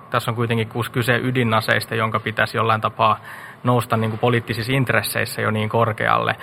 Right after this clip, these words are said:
Et mäkin kyllä toivon, että Suomi olisi voinut sen, sen sopimuksen myös allekirjoittaa, olla ro-, ottaa rohkeasti oman linjan, suuttu siitä sitten nato tai ei. Me emme ole nato-maa ja meidän ei, ei ole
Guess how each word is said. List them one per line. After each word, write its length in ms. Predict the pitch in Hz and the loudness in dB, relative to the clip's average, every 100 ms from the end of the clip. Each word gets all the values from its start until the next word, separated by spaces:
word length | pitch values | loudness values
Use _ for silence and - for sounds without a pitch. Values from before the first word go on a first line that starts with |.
| - - | -12 -6
Et 220 | 110 107 - | -2 -2 0
mäkin 300 | 131 131 131 | 2 2 2
kyllä 220 | 117 110 | 2 2
toivon, 480 | 110 123 120 110 107 | 4 4 4 4 2
että 140 | 104 | 0
Suomi 300 | - 117 110 113 | 0 2 2 4
olisi 220 | 123 - | 2 2
voinut 280 | 117 107 101 | 0 0 0
sen, 360 | 113 107 107 - - - 104 | 0 2 0 -2 -10 -10 -10
sen 220 | - 113 | -4 -2
sopimuksen 540 | 110 123 135 113 - 110 | 2 0 2 0 -2 -2
myös 220 | 110 107 | -2 0
allekirjoittaa, 840 | 117 143 131 - 127 - - 120 117 - - - | 2 4 2 2 0 2 4 4 4 -10 -6 2
olla 200 | 127 117 | 4 4
ro-, 140 | 143 | 2
ottaa 240 | 147 - | 2 4
rohkeasti 560 | 123 151 - 123 107 - | 4 4 2 -2 -2 -2
oman 380 | 139 143 127 110 | 0 4 4 4
linjan, 540 | 127 131 117 110 110 - - - | 0 2 4 4 2 -4 -14 -14
suuttu 400 | - 147 135 - | -4 0 0 -2
siitä 280 | 120 117 110 | 0 0 2
sitten 300 | 110 113 113 | -2 -2 2
nato 300 | 123 135 131 | 4 4 2
tai 240 | 113 107 107 | 2 0 4
ei. 240 | 123 120 | 4 4
Me 160 | 120 131 | 4 2
emme 180 | 113 | 4
ole 80 | 110 | 2
nato-maa 560 | 120 135 - 123 113 110 | 4 4 4 2 4 2
ja 80 | 110 | 2
meidän 320 | 110 110 107 | 0 2 0
ei, 140 | 110 - | -2 -2
ei 200 | 113 | -2
ole 100 | 110 | -2